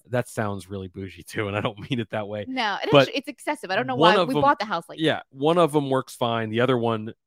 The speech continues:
Speaker 1: is on and would not turn off.
Speaker 2: <laughs> No, we can't get the
Speaker 1: So,
Speaker 2: water to shut off.
Speaker 1: it, we, our little thing, you can actually turn it so the water's not just running.
Speaker 2: Yeah.
Speaker 1: But she was on the phone with a plumber trying to get him out there. Um,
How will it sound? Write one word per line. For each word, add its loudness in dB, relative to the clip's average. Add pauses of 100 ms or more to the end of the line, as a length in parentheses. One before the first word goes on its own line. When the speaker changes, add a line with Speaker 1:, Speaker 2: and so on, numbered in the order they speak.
(160)
Speaker 1:
is -2
on -2
and -12
would -8
not -4
turn -4
off. -12
Speaker 2:
<laughs> -20
No, -6 (160)
we 0
can't -8
get 0
the 0
Speaker 1:
So, 4
Speaker 2:
water -2
to -6
shut -4 (120)
off. -4
Speaker 1:
it, -2
we, -6
our -2
little 0
thing, -4
you -6
can -10
actually -8
turn -2
it -8
so -12
the -6
water's -4
not -6
just -18
running. -6
Speaker 2:
Yeah. -6
Speaker 1:
But 6 (100)
she -2
was 4
on 2
the -4
phone -8
with -12
a -20
plumber -2
trying -6
to -10
get -4
him -16
out -2
there. 0 (500)
Um, 0